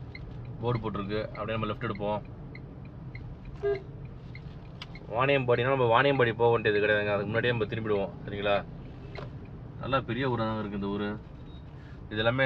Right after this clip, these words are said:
திருப்பத்தூர் மாவட்டமா. திருப்பத்தூர் வந்து நீங்க அந்த சைடு வந்து லெஃப்ட் எடுத்தீங்க, திருப்பத்தூர் போவோம்.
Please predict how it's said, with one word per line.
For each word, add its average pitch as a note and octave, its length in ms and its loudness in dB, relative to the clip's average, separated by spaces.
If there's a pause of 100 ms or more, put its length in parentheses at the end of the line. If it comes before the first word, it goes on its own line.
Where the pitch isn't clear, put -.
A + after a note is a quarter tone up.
(140)
திருப்பத்தூர் C3 460 0
மாவட்டமா. G2+ 400 2 (1600)
திருப்பத்தூர் C#3 400 0 (100)
வந்து B2 200 2
நீங்க B2 160 4 (120)
அந்த A2+ 240 0
சைடு C3 160 4
வந்து B2+ 160 0
லெஃப்ட் A2+ 180 0
எடுத்தீங்க, A#2 320 -2
திருப்பத்தூர் A2+ 400 -4
போவோம். G2+ 300 2